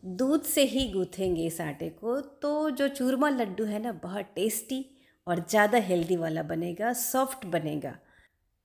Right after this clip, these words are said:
थोड़ा थोड़ा दूध डाल के ही इसका आटा गूँथिएगा। बहुत कम दूध में ही सॉफ्ट डो बन जाएगा, बहुत अच्छा बन जाएगा। बाजरे का आटा ज़्यादा स्टिकी भी नहीं होता है। जैसे ही रेडी हो जाए डो,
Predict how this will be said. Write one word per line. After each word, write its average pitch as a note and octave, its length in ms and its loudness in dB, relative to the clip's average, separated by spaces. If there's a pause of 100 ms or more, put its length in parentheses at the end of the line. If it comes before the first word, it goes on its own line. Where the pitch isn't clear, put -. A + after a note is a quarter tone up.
(200)
थोड़ा C4+ 240 4
थोड़ा D4 400 4
दूध G#3 340 0
डाल G3+ 220 4
के G3+ 140 2
ही A#3+ 220 0
इसका G#3+ 340 -2 (120)
आटा E3+ 280 -2
गूँथिएगा। F#3 600 0
बहुत A#3 460 -2
कम C4 280 4
दूध C4 260 0
में B3+ 160 4
ही B3 240 0 (320)
सॉफ्ट - 540 0
डो G#3+ 240 4
बन G3+ 240 2
जाएगा, F#3+ 480 2 (120)
बहुत A3 320 -2
अच्छा G3 340 -4
बन F#3 200 2
जाएगा। F3 400 -4 (460)
बाजरे A#3 500 6
का D4+ 140 2
आटा G#3+ 460 0
ज़्यादा G3+ 280 2
स्टिकी G3+ 420 -4
भी G3+ 160 2
नहीं F3 180 4
होता D#3+ 260 -4
है। D#3+ 120 -2
जैसे F3 420 4
ही B3+ 200 2
रेडी A3+ 280 6
हो B3 220 4
जाए B3 260 2
डो, G#3+ 260 2